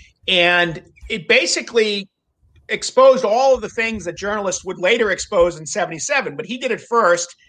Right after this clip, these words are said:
and everyone ignored him because he was Lester Kinsolving. And you had people like, um, Abe Rosenthal, d-,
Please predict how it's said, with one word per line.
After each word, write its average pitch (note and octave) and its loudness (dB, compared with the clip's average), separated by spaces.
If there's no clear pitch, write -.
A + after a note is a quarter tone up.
and G#3 0
everyone A#3+ 0
ignored G#3 0
him D#3 -2
because F3 -6
he G3 -6
was G3 -8
Lester F#3+ -4
Kinsolving. D3+ -2
And F#3+ 0
you G3+ -2
had G#3+ 2
people A3 -6
like, F#3+ 0
um, E3 0
Abe F3+ -2
Rosenthal, A3+ 2
d-, - -10